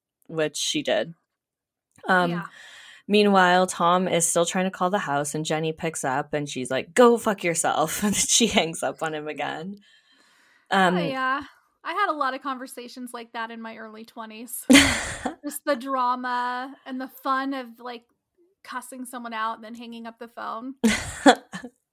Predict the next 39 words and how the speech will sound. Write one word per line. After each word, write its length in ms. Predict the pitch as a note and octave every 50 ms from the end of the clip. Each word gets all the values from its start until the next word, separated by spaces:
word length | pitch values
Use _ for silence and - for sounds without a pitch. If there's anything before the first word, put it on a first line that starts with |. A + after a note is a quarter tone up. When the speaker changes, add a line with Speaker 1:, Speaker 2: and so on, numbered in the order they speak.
| _ _ - - - - -
Speaker 2:
The 60 | - B3+
good 100 | B3 A3+
old 180 | A#3 A#3 A3+ A3+
days. 340 | A#3 A#3 A#3 A3+ B3 B3 - - - - _ _ _ _ _ _ _
Speaker 1:
He 120 | - A#3 G#3+
keeps, 300 | - G#3 G#3 G3+ - -
like, 140 | B3 B3
trying 260 | B3 - G#3 F3 E3 E3
to 60 | F3
call 220 | E3+ - F#3+ F#3
back, 360 | F3 E3+ C#3 B2 A2 D#3+ D#3+
and 120 | E3+ D3+ D3+
then 140 | D3+ D#3 D#3+
she 180 | - - E3 D#3
gets 200 | D#3 D#3 D#3 -
a 80 | E3+
call 380 | E3 - - D#3+ D3 C#3+ D3 D3
that 380 | D3+ D3+ C#3+ C#3 C3+ - - _ _ _ -
she 200 | - - F#3 E3
can 160 | - F3 E3+
pick 220 | - - F3 E3 -
Snooki 540 | - - - - D#3 D#3+ D#3+ - - D3+ -
up. 140 | - D#3 D#3
This 240 | F#3 F#3 G#3+ A3+ -
call 320 | - - - A3 B3+ D4+
was 180 | E4 D#4 A#3+ G#3+
really 300 | F#3+ G3+ G3 G3 G3 F#3
weird 360 | E3 D3 D3+ D3+ C#3+ D3+ D#3+
to 120 | - -
me. 160 | D#3+ D#3 C#3+ C#3
Do 140 | C#3 E3
you 60 | E3 E3
think 220 | - E3+ E3+ -
it 140 | F#3 E3+ -
was 180 | F3 F3 E3
production 640 | - - - F#3 E3+ A#2+ G#2 - - - E3 D#3+ D#3+
that 180 | D#3+ D3+ -
called? 380 | - - D#3+ D#3+ D#3 D#3+ E3+ -
Speaker 2:
Yeah, 240 | C4 A#3 G#3 A3